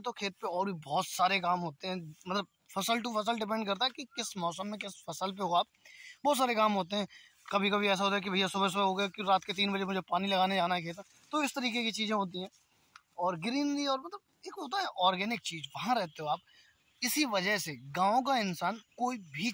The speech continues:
चीज़ survive कर सकता है, कोई भी condition survive कर सकता है। और city में हम क्या करते हैं भाई, सुबह उठे,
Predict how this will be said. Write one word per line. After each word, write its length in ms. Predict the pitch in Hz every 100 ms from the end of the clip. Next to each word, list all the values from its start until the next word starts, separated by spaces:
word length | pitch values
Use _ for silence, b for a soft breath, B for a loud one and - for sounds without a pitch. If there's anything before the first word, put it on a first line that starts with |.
| -
चीज़ 160 | 226
survive 340 | - 175 170 170
कर 120 | 156
सकता 300 | - 151 -
है, 60 | 175 _
कोई 140 | 190 196
भी 120 | 202
condition 400 | 180 170 151 185
survive 320 | 156 160 165 156
कर 80 |
सकता 260 | 143 143 -
है। 60 | 160 b b b
और 80 | 196
city 400 | 175 - 226 214
में 80 | 254
हम 120 | 233
क्या 140 | 226 180
करते 280 | 160 135 139
हैं 80 | 143 _ b b b
भाई, 140 | 151 180
सुबह 260 | - 196
उठे, 260 | 196 185 214